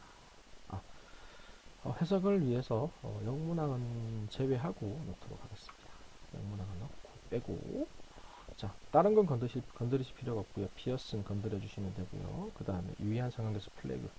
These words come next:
이거는 이제 별을 달아준다는 얘기, 얘기고요. 유의 수준 같은 경우에는 무조건 양쪽으로 체크를 해두시면 좋습니다.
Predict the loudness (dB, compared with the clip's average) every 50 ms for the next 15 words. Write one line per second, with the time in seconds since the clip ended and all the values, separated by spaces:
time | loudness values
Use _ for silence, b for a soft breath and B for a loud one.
0 | -10 -6 -2 0 2 2 4 4 4 2 2 0 0 -2 -2 0 2 6 8 8
1 | 8 8 6 6 4 4 2 2 2 2 2 2 2 2 0 0 -2 -2 -4 -4
2 | -2 -2 -2 -2 -2 -2 -2 -2 -4 -6 B B B B B B B B B B
3 | B B B B B -8 0 6 8 8 8 8 8 10 10 10 10 10 8 6
4 | 6 6 6 8 8 6 6 4 6 6 4 4 4 2 0 0 0 0 0 0
5 | 0 0 0 0 0 0 0 -2 -4 -6 -8 -6 -4 -4 -4 -4 -6 -6 -4 -4
6 | -2 -2 -2 -4 -4 -6 -6 -6 -8 -10 -10 -10 -12